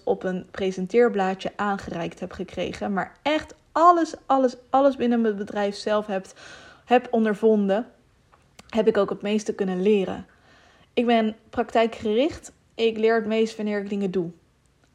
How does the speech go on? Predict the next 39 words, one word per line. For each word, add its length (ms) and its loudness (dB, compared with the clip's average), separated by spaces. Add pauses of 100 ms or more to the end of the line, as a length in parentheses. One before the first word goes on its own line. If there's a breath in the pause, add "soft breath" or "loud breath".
(400 soft breath)
Zo 200 4
werkt 220 0
dat 140 -6
voor 100 -8
mijn 160 -4
website, 600 -2
die 120 -4
ik 140 -4
uiteindelijk 480 -4
zelf 240 -4
heb 140 -8
gebouwd. 680 -6
Ik 120 -18
heb 120 -6
hem 240 -8
tussendoor 420 -4
nog 100 -6
een 80 -10
keertje 280 -8
uit 120 -6
handen 280 -4
gegeven 420 -8
aan 60 -12
iemand 240 -8
anders, 420 0
maar 100 -8
ik 60 -10
heb 100 -8
dat 140 -8
toch 180 -4
weer 100 -6
aangepast. 800 -4 (680 loud breath)
Ehm, 360 -4
zo 200 -4
werkt 260 -2
dat 140 -4
met, 420 -8
ehm, 460 -6 (320)
ehm, 280 -10